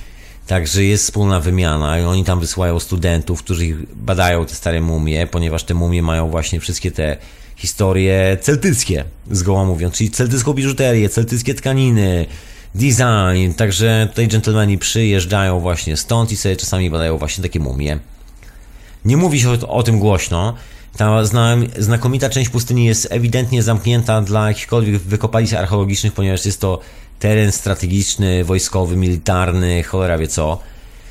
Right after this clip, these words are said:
Gdzieś tam coś tam niebezpiecznego i nie można wpuszczać cywili, nie można się dowiedzieć, jaka była historia świata.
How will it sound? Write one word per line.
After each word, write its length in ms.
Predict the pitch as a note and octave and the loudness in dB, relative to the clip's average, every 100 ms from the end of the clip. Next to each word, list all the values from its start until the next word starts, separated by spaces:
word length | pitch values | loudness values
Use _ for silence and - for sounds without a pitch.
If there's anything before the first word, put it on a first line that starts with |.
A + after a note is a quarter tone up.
| - - | -20 -10
Gdzieś 360 | D#2 G2+ G2+ - | 0 2 2 2
tam 200 | F#2+ F#2 | 0 2
coś 220 | A2 G2+ | 2 2
tam 180 | G#2+ G2 | 2 2
niebezpiecznego 880 | G#2 F#2+ - F2+ A2+ B2+ B2 A#2+ A#2+ - - - | 2 2 0 -2 0 0 2 0 -2 -10 -16 -8
i 100 | B2 | 2
nie 100 | A#2 | 4
można 220 | G#2+ G#2 | 4 2
wpuszczać 300 | G2 G#2+ A2 | 0 0 -2
cywili, 420 | - G2 G2+ F2+ G2+ | 0 0 2 2 2
nie 100 | A2 | 2
można 380 | G2+ F2+ E2+ | 2 0 -2
się 140 | E2 F#2+ | -2 0
dowiedzieć, 320 | F2 F2 E2+ | 2 2 0
jaka 160 | E2+ E2 | 0 0
była 120 | D#2+ | -2
historia 360 | - G2 D#2+ | -2 -4 -2
świata. 440 | D#2 D2+ C#2+ F#2 | -2 -4 -4 -4